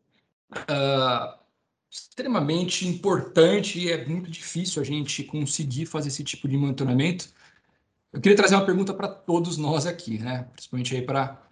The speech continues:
pros especialistas. Então, quando a gente olha de, de, <clears throat> na parte de segurança cibernética, né, igual o próprio Caio comentou,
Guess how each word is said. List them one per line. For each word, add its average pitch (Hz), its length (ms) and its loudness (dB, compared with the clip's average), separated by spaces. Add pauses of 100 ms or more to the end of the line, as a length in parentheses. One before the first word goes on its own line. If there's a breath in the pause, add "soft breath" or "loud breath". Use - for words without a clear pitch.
(220 soft breath)
pros 135 220 0
especialistas. 151 880 -2 (420 soft breath)
Então, 233 300 2
quando 240 200 4
a - 20 6
gente - 160 2
olha 226 140 6
de, 208 260 0
de, 156 520 -2 (140)
<clears throat> 165 160 4
na 151 160 2
parte 160 240 -2
de 151 80 -10
segurança 165 480 0
cibernética, 143 880 -2 (720)
né, 135 220 -2
igual 139 240 4
o 143 100 2
próprio 143 320 2
Caio 139 360 0
comentou, 143 840 0